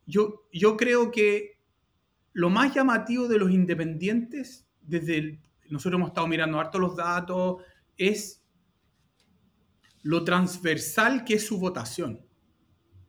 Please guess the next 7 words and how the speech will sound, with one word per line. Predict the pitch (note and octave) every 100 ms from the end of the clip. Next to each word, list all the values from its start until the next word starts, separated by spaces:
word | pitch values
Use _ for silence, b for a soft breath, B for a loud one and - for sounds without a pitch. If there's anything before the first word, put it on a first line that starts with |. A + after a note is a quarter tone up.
| _ _ _ _ _ _ _
La | D3
Lista | F3+ A#3 B3+
del | A3+
Pueblo, | A3 G#3+ A3 A3+ C4 D#4+ - _ _ _
que | -
eligió | B2+ A#2 F3+
veintisiete, | F3 F3 F3 F3+ G#3+ E3+ D#3 F3 A#3+